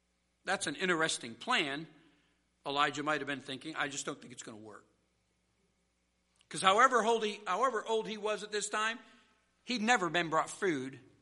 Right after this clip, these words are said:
by a raven. That hadn't happened. Have faith in the ways of God. You drop down to verse number nine when, uh, when he says,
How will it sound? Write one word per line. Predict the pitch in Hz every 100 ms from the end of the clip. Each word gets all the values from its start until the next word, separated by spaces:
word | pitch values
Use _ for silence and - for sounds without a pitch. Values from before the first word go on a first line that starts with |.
| _
by | 139 131
a |
raven. | 127 135 139 107 - _ _ _ _ _ _ _ _
That | 160
hadn't | 160 135
happened. | 139 - - - _ _ _ _ _ _ _ _ - -
Have | 180 165
faith | 185 160 190
in |
the | 139
ways | 127 143 135
of | 120
God. | 139 139 113
You | 151
drop | 156 147
down | 156 151
to | 131
verse | 151 -
number | 151 131
nine | 127 151 160 127
when, | 120 117 - - _ -
uh, | 131 120
when | 120 123 120
he | 147
says, | 139 147 127